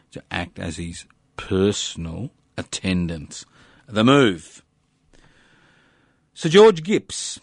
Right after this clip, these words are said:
the Governor of New South Wales, made it clear to the Colonial Office in England that he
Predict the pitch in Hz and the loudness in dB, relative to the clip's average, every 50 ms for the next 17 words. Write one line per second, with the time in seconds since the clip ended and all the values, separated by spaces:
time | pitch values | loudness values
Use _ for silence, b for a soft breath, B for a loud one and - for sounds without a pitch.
0 | _ _ - 127 139 135 160 160 160 147 147 139 135 143 147 135 - 156 143 135 | _ _ -14 -10 -4 0 2 2 2 2 -2 -2 0 0 -2 0 0 0 0 -2
1 | - - 143 139 135 123 107 101 98 98 107 113 123 127 131 135 131 _ - - | -2 0 0 2 4 4 4 2 0 -2 -2 -2 -2 0 0 -2 -4 _ -10 -4
2 | - 175 165 156 139 127 131 - - 139 135 135 131 123 120 131 131 120 - 98 | -2 2 4 2 2 2 -2 -12 -10 -8 -6 -6 -6 -4 -4 -4 -4 -6 -8 -12
3 | 95 - - - - _ - - 117 120 123 120 110 101 98 101 107 107 110 113 | -14 -14 -16 -18 -20 _ -8 -4 -2 0 0 0 0 -2 -4 -4 -4 -4 -4 -4
4 | 110 107 | -6 -8